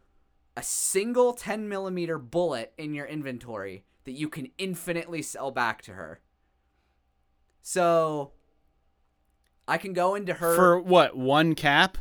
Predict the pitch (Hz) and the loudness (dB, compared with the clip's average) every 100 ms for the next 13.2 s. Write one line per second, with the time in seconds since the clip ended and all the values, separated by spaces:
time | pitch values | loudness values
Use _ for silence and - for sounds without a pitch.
0 | - 131 120 127 156 165 156 139 - 113 | -8 -10 -10 -4 0 0 -2 -6 -8 -10
1 | 73 - _ _ _ _ _ _ - 156 | -12 -18 _ _ _ _ _ _ -4 -2
2 | 147 143 139 135 131 135 139 131 135 127 | 0 0 0 -2 -4 -4 -2 -2 -4 -6
3 | 123 139 170 180 170 147 143 143 135 120 | -6 -6 -6 -4 -4 0 0 0 -4 -4
4 | 123 117 _ 135 123 143 135 - _ _ | -6 -8 _ -10 -6 -6 -6 -10 _ _
5 | - 160 196 233 226 180 151 147 156 143 | -2 0 0 -2 -4 -6 -4 -4 -4 -8
6 | 143 143 - 127 131 139 143 139 123 127 | -10 -12 -12 -8 -8 -10 -12 -10 -8 -8
7 | 120 139 147 131 127 - - 147 - - | -6 -8 -8 -8 -8 -10 -10 -10 -12 -12
8 | 127 - 113 120 131 135 139 143 - _ | -12 -10 -12 -10 -8 -6 -6 -6 -10 _
9 | _ _ _ 120 135 - - 131 110 113 | _ _ _ -8 -8 -6 -8 -8 -4 -6
10 | 123 - 131 - - 110 117 - 143 147 | -6 -8 -10 -10 -8 -8 -8 -10 -10 -10
11 | - 143 139 151 143 135 135 123 123 120 | -2 -2 -2 -4 -4 -6 -4 -4 -4 -2
12 | 151 175 190 170 139 147 170 - 214 - | 2 4 4 4 4 6 6 2 -4 -4
13 | 262 247 | -6 -8